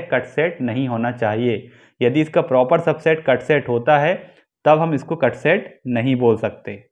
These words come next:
तो ये है आपकी थर्ड कंडीशन, no proper subset of G satisfy the condition। ओके, तो इसके अलावा भी और, और भी आप कट सेट ले सकते हैं। For example,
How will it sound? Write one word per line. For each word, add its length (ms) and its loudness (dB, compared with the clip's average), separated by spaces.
तो 60 -2
ये 200 0
है 140 -2
आपकी 360 -2
थर्ड 180 0
कंडीशन, 480 0
no 180 0
proper 320 0
subset 360 -4
of 180 2
G 140 -4
satisfy 480 -2
the 120 -4
condition। 460 -2
ओके, 260 -2
तो 560 -8
इसके 200 0
अलावा 240 6
भी 160 0
और, 220 2
और 220 2
भी 180 -2
आप 220 2
कट 120 0
सेट 200 2
ले 120 2
सकते 300 -4
हैं। 340 -6
For 120 0
example, 480 0